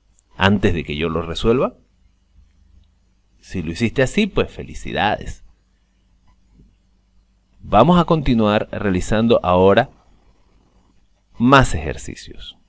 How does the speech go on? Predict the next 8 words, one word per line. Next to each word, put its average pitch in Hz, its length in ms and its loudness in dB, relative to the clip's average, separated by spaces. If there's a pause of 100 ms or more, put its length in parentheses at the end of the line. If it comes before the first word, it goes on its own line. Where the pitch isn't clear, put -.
un 117 120 -6
poco 117 260 4
diferentes. - 840 -6 (1700)
Porque 139 440 0 (120)
aquí 120 220 -4
termina 92 360 0
en 87 100 -6
siete. - 480 2